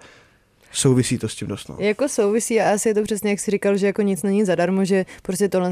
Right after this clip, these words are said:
Speaker 2: je taková ta oběť, co možná musíš přinést jako
Speaker 1: Hmm.
Speaker 2: té muzice, té muzice, kterou miluješ, že jo? A
Speaker 1: Jo.
Speaker 2: prostě chceš, chceš to jenom dělat, ale asi jsou potřeba jako nějaký taky oběti,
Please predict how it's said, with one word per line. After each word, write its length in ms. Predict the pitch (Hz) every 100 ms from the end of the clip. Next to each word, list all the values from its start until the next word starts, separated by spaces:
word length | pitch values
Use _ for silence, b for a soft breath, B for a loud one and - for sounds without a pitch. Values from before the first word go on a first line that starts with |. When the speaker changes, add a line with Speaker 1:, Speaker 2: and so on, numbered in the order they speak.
| 175 175
Speaker 2:
je 60 |
taková 280 | 180 185 175
ta 160 | 185 -
oběť, 260 | 175 180 -
co 100 | 185
možná 280 | 185 180 185
musíš 300 | 175 190 180
přinést 540 | - 175 175 170 -
jako 260 | 160 165 160
Speaker 1:
Hmm. 160 | 175 165
Speaker 2:
té 60 | 190
muzice, 500 | 180 185 185 - 170 -
té 140 | - 226
muzice, 360 | 226 214 190
kterou 240 | 208 220 208
miluješ, 500 | 190 175 170 180 185
že 160 | 190
jo? 100 | 180 240
A 60 | -
Speaker 1:
Jo. 40 |
Speaker 2:
prostě 320 | 190 175 - 185
chceš, 320 | - 185 - -
chceš 240 | - 180 165
to 100 | 190
jenom 300 | 180 185 185
dělat, 340 | 175 170 185
ale 280 | - 170 170 B B -
asi 300 | 165 175 170
jsou 140 | - 170
potřeba 300 | 165 - 151
jako 260 | 151 -
nějaký 280 | 156 151 -
taky 240 | - - -
oběti, 400 | 143 143 -